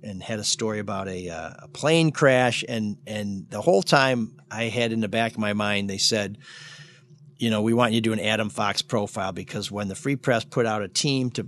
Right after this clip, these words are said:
to profile and dig into the backgrounds of the alleged Whitmer kidnap plot members, I caught the ringleader, and,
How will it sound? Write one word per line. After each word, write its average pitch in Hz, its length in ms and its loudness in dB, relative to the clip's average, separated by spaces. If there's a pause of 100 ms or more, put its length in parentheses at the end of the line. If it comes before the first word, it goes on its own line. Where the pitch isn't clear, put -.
(140)
to 101 100 -8
profile 107 720 2
and 95 120 -6
dig 110 220 0
into 107 160 0
the 95 80 -8
backgrounds 101 640 -2
of 98 80 -8
the 95 140 -6
alleged 104 400 -4
Whitmer 107 420 -4
kidnap 117 600 0
plot 98 380 -2
members, 107 600 0 (580)
I 139 120 8
caught 147 280 8
the 135 100 2
ringleader, 117 680 4 (360)
and, 113 500 2